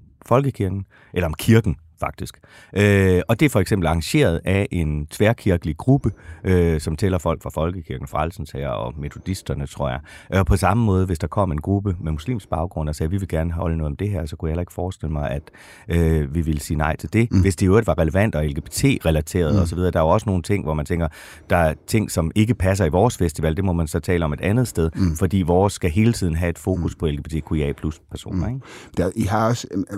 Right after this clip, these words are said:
Speaker 2: grunden til at spørge, og det, for mig, der handler det sådan noget, og det er jo bare mit syn på det, det anerkender jeg fuldstændig, men når jeg ligesom ser,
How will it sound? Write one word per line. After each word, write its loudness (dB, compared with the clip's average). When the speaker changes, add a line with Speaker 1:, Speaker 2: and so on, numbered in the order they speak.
Speaker 2:
grunden 2
til -4
at -2
spørge, -6
og -10
det, -6
for -4
mig, 4
der 4
handler 4
det 0
sådan 6
noget, 4
og -4
det 10
er -
jo 8
bare 10
mit 10
syn 6
på 0
det, -2
det -2
anerkender 2
jeg -4
fuldstændig, -2
men 4
når 4
jeg 2
ligesom 4
ser, 4